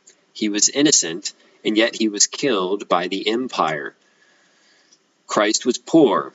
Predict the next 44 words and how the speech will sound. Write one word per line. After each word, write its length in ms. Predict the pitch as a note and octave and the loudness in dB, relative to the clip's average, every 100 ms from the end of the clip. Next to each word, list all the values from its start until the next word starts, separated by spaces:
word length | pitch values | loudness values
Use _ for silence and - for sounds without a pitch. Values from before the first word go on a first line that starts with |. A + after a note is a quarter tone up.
| - | -2
though 140 | G2+ | -2
he 80 | G2+ | 0
could 160 | A2 A2 | 0 0
have 100 | G2+ | 2
chosen 440 | - A#2 A#2 A2 | 0 0 0 -2
to 100 | - | -2
be 140 | A2 | 0
incarnate 540 | G#2 G2 - G#2 G#2 G2+ | 0 0 -2 -2 -2 -4
in 140 | F2 | -4
any 200 | E2+ F2 | -4 -6
form. 420 | - C3 A#2 D2 - _ _ _ _ _ _ _ _ - - | -2 0 0 -2 -8 _ _ _ _ _ _ _ _ -20 -4
Therefore, 420 | - B2+ - E3 | 2 4 6 6
liberation 580 | B2 B2 B2 B2 A#2+ B2+ | 4 4 4 4 2 0
theology 560 | A2+ A2 A#2+ C#3+ A#2+ G#2 | 0 2 4 2 -2 0
says 760 | - C#3 C#3+ A2 G#2 A#2+ - - _ _ _ | 2 4 2 0 -2 0 0 -2 _ _ _
that 160 | A2+ G2 | -4 -2
Christ 420 | - A2+ A#2 - | 0 0 0 -2
is 140 | A2+ | -2
in 140 | A#2+ A#2+ | -2 2
solidarity 720 | - B2 B2+ B2+ C3 D3+ D3+ | 4 4 2 2 4 4 2
with 180 | G2+ - | 2 -2
the 80 | F2 | -6
poor, 360 | - F2+ D#2 | 0 2 2
and 120 | - G#2+ | 0 0
the 60 | |
church 380 | - - C3+ - | 2 2 2 0
should 180 | - G#2+ | 0 2
therefore 480 | G#2+ A2 - A2 G#2 | 2 2 2 2 2
side 440 | - G2+ G#2+ A#2 | 2 4 2 0
with 180 | A#2 - | -4 -6
the 80 | G2 | -6
poor 320 | - G#2+ G#2+ | 0 2 2
as 140 | G2 | -2
well. 420 | G2 G#2+ G2 - - _ _ _ - | 0 0 -2 -6 -14 _ _ _ -8
This 180 | - A#2+ | -2 -2
is 120 | A2+ | 0
known 220 | G#2+ A2 | 0 0
as 160 | G#2 - | -2 -2
the 120 | G2+ | -4
preferential 840 | - A2 G#2+ G#2+ G#2+ A#2 - G2+ | -2 -2 0 -2 -2 0 0 0
option 460 | - F2 - - E2 | 0 -2 -2 -4 -4
for 160 | - D#2+ | -8 -10
the 80 | |
poor. 400 | - - E2 - | -8 -6 -6 -6